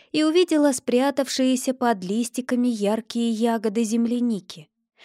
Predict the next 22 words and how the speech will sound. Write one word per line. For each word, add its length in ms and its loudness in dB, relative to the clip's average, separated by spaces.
Сорвала 560 2
несколько 640 0
и 120 2
принесла 640 0
Гордону. 600 -2
«Спасибо», 680 0
светло 640 -2
улыбнулся 880 -2
мне 300 -2
маг. 420 -8
Такой 400 2
улыбкой, 680 -2
которая 440 4
любую 520 2
душу 540 0
отогреет. 800 -4
«Эй, 380 6
Вериней, 720 4
у 120 8
меня 460 6
твоя 420 6
Милка!» 680 4